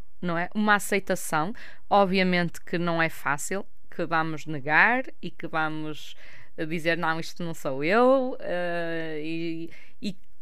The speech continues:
e lá está, é como tu dizias, cada vez que vamos lendo um, um mapa numerológico,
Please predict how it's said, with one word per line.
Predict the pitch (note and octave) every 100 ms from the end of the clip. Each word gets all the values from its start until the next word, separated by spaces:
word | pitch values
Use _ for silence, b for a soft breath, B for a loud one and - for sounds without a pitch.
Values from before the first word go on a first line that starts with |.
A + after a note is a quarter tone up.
| -
e | G3
lá | F#3 G#3
está, | - G#3
é |
como | - F#3+
tu | G#3+
dizias, | G3 F#3 G3+ E3
cada | - G3
vez | F#3+ A3+
que | -
vamos | G#3+ G#3
lendo | F#3+ F#3+ F3 F3
um, | F3
um | F3+
mapa | E3+ D#3+ D#3
numerológico, | D#3+ D#3 D#3+ E3 E3 G3 G3